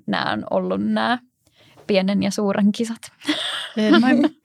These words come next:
Speaker 2: mä en muista ihan tarkalleen, yhdeksänkymmentä lukua se täytyy olla, ja telkkarista niitä katsottiin mu-, muistaakseni toi joltain sporttikanavalta, <laughs> E-, Eurosportista tai jostain tämmöisestä.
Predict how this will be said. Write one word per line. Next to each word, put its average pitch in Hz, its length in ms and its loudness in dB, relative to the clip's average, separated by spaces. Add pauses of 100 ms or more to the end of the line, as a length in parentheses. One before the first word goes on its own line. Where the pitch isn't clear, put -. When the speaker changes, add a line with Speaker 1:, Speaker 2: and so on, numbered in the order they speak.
(100)
Speaker 2:
mä 226 80 0
en 226 60 2
muista 214 360 2
ihan 196 200 0
tarkalleen, 185 640 0
yhdeksänkymmentä 196 920 -2 (280)
lukua 208 420 2
se 226 120 0
täytyy 190 420 -2
olla, 196 220 0 (140)
ja 190 120 -2
telkkarista 196 680 -4
niitä 190 220 -4
katsottiin 196 680 -4 (140)
mu-, 240 80 -6 (140)
muistaakseni 185 640 -6
toi 185 260 -4 (1600)
joltain 180 320 -2
sporttikanavalta, 208 1000 -4 (240)
<laughs> - 180 -8
E-, 240 300 2
Eurosportista 185 880 -4
tai 196 140 -6
jostain 196 320 -6
tämmöisestä. 185 600 -4